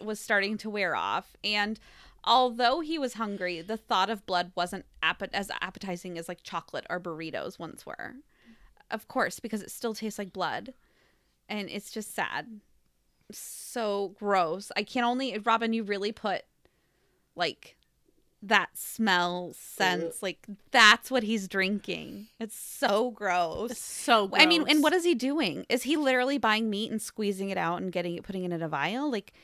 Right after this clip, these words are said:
Speaker 1: is that how he's collecting
Speaker 2: I
Speaker 1: animal
Speaker 2: think
Speaker 1: meat?
Speaker 2: they've got a hookup at the butcher, so when it's slaughtered,
Speaker 1: Oh,
Speaker 2: they
Speaker 1: that's
Speaker 2: get the
Speaker 1: right.
Speaker 2: blood.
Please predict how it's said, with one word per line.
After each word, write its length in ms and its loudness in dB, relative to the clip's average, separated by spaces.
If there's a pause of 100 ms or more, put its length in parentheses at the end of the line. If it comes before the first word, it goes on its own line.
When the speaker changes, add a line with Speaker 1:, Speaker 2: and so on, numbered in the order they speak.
(260)
Speaker 1:
is 180 -6
that 200 8
how 140 -2
he's 180 -4
collecting 480 -6
Speaker 2:
I 120 0
Speaker 1:
animal 180 -2
Speaker 2:
think 100 0
Speaker 1:
meat? 60 -2
Speaker 2:
they've 220 0
got 180 -2
a 160 -6
hookup 400 -6
at 120 -10
the 80 -8
butcher, 480 -8
so 220 -10
when 160 -8
it's 180 -10
slaughtered, 720 4
Speaker 1:
Oh, 100 6
Speaker 2:
they 40 0
Speaker 1:
that's 180 2
Speaker 2:
get 240 -4
the 120 -10
Speaker 1:
right. 340 -6
Speaker 2:
blood. 300 -10